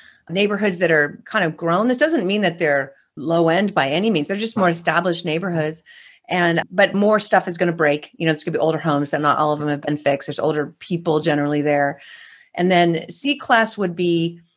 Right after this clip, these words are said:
Speaker 1: older than that. So maybe forty, older than forty, thirty, forty years old,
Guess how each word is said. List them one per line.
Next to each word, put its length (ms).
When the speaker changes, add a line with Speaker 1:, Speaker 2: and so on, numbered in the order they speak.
Speaker 1:
older 440
than 240
that. 340
So 560
maybe 380
forty, 580
older 400
than 160
forty, 400
thirty, 220
forty 280
years 320
old, 260